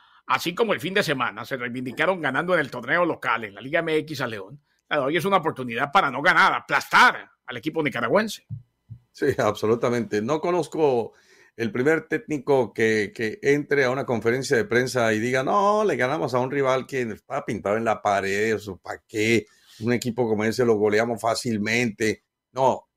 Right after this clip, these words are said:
Speaker 2: siempre se le da, o por diplomacia o por lo que se quiera, algún tipo de, de crédito, si se quiere, al, al, al rival. Y en este caso, creo entender, sí, por ese lado al técnico, pero también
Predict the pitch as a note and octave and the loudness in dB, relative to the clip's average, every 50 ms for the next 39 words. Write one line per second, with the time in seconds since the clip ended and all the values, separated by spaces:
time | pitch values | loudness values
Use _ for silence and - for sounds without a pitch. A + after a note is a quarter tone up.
0 | _ _ _ _ _ _ - - C4 C#4 - C#4 C4+ - G#3+ F#3 C#3+ C3 C3 C#3+ | _ _ _ _ _ _ -2 -2 -2 0 0 -2 2 2 4 4 6 6 6 4
1 | D#3 E3+ E3+ D3 C3+ A#2+ _ _ _ _ _ _ _ _ _ _ A2+ G#2+ - A#2 | 4 2 0 -2 -8 -14 _ _ _ _ _ _ _ _ _ _ -6 -2 0 0
2 | G#2+ A2 A#2 G#2+ A#2+ A#2+ A#2+ C3 D3+ E3+ - - - B2 A2+ G#2 G2+ F#2+ - G#2+ | 0 0 0 0 2 2 4 4 4 2 2 0 0 0 2 2 0 0 -2 -6
3 | G2 G2+ - - G#2+ - B2 G2+ - D3+ D#3 D#3 E3+ D#3+ - _ _ _ _ _ | -6 -4 -4 -4 -4 -4 -4 -4 0 2 2 4 2 0 -4 _ _ _ _ _
4 | _ _ - A2+ A2 C#3+ D3 - D3+ C#3+ B2 C#3 C3 A#2+ A2+ G2+ G2 F#2+ F2+ E2+ | _ _ -10 -2 0 0 0 0 -2 -4 -2 0 2 4 4 4 4 2 0 -4
5 | - - G2+ G2+ G2 - - C#3 C#3+ C#3 B2+ A#2+ G#2 - G#2 F#2+ - - F#2+ G2+ | -8 -8 -6 -6 -6 0 2 4 4 4 4 2 0 -4 -6 -6 -6 -10 -12 -12
6 | F#2+ - - B2 A#2+ A#2 B2 A#2 - _ _ _ _ _ _ _ _ A2 A2 G2+ | -12 -4 0 0 2 2 0 -2 -6 _ _ _ _ _ _ _ _ -4 -4 -4
7 | C#3+ - - G#2+ G#2+ G2+ - - G2+ G#2 F2+ F#2 G2+ G#2 G#2 G2+ F2 F2 - - | -4 -2 -2 -2 -2 -2 -4 -4 -4 -4 -2 0 0 2 2 2 2 0 -6 -10
8 | - C3 C#3 C#3 C#3+ F3 E3+ - G#3 G#3 F#3+ F#3 F#3 - G3+ G3 - - _ - | -8 -2 -2 0 0 0 2 0 0 2 4 2 2 2 0 -2 -4 -8 _ -20
9 | - _ _ _ _ _ _ _ _ _ _ _ _ _ F3+ F#3+ G#3+ G#3+ A3 G#3+ | -20 _ _ _ _ _ _ _ _ _ _ _ _ _ 4 6 6 8 6 4
10 | - - D#3 C#3+ C#3 C#3 D#3 F3 F#3 - - - - - E3 D#3 - - _ A#2 | 2 2 0 2 4 4 4 4 2 0 -6 -10 -2 0 0 0 0 0 _ 2
11 | C3 C#3+ - - F3 D#3+ E3+ E3+ E3+ D#3+ D3+ B2 - D#3 C3+ A#2 - A2 G2+ F#2 | 4 4 4 2 2 2 2 2 2 0 -2 0 0 0 0 0 -2 -6 -8 -2
12 | - B2+ C#3 D#3+ - _ _ _ _ _ _ _ _ _ - C3 C3 C3 - D3 | -2 -2 -2 -2 -6 _ _ _ _ _ _ _ _ _ 0 2 2 2 2 2
13 | C#3 C#3 C#3+ E3+ F#3 F#3 - | 0 2 2 0 0 -2 -6